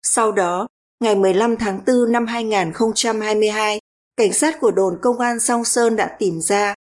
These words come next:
và bắt giữ ông Kiều tại nơi làm việc mới. Họ thẩm vấn ông tại đồn công an và sau đó cho ông tại ngoại. Ngày mười tám tháng năm năm hai nghìn không trăm hai mươi hai, Viện Kiểm sát quận Chương Khâu đã truy tố ông Kiều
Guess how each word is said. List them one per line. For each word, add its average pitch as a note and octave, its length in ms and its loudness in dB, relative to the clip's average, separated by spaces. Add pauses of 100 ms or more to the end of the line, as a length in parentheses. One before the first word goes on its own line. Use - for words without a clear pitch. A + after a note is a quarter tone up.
(220)
và F#3 120 4
bắt A#3+ 260 -2
giữ G3 180 2
ông A3 300 0
Kiều E3 320 2 (120)
tại G#3+ 180 0
nơi G#3+ 220 4
làm F3+ 260 0
việc D#3 220 0
mới. E3+ 380 2 (880)
Họ C4 120 2
thẩm G3 280 -2
vấn F3+ 180 2
ông A#3+ 220 -2
tại A3+ 140 -2
đồn F3 300 -2
công A3 200 2
an A3 260 -2 (420)
và G#3+ 180 2
sau A#3 220 0
đó G#3 220 0
cho A#3 200 -2
ông A3 300 0
tại G3+ 160 0
ngoại. E3+ 340 -4 (1000)
Ngày A3+ 100 4
mười G#3 180 6
tám G#3+ 320 0
tháng A#3 220 -2
năm B3+ 240 2
năm B3 120 2
hai B3 180 -2
nghìn G3+ 300 -2
không A3+ 220 0
trăm A3+ 260 0
hai A3 160 0
mươi A3 140 4
hai, A3 320 0 (400)
Viện A3 200 2
Kiểm G3 180 2
sát C#4+ 320 0
quận A#3+ 220 0
Chương A#3+ 240 2
Khâu A#3 300 2
đã G3 180 2
truy A#3+ 260 -2
tố F#3+ 160 4
ông A3+ 300 2
Kiều F3 320 0